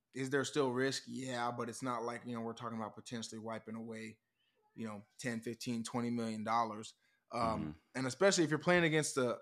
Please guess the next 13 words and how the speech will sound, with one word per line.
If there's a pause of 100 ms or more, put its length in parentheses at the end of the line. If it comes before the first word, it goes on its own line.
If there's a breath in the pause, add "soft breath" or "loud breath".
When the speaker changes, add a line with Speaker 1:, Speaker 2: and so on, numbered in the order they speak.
Speaker 1:
a
marquee
program
like
a
U
S
C,
like
a
L
S
U,